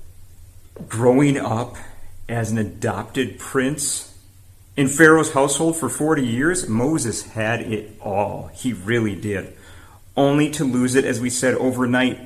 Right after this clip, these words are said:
thanks to one impulsive, and let's be honest here, sinful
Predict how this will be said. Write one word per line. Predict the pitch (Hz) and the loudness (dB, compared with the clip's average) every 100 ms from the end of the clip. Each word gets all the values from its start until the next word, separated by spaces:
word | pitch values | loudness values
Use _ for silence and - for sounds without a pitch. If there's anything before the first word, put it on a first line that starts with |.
| - - - - - - - | -20 -20 -20 -20 -20 -18 -18
thanks | - 135 123 | -4 -2 0
to | 135 | -2
one | 95 107 131 147 - | -2 2 2 2 -2
impulsive, | 127 113 - 123 131 - 101 95 - - | -4 -4 -6 -4 -2 0 -2 -4 -10 -8
and | 113 | -2
let's | 123 | -2
be | - 170 | 0 2
honest | 151 165 - | 2 2 -2
here, | 110 95 - - - - - | -4 -6 -6 -18 -20 -20 -20
sinful | - - - 202 190 - - - | -14 -6 -4 -2 -4 -8 -10 -10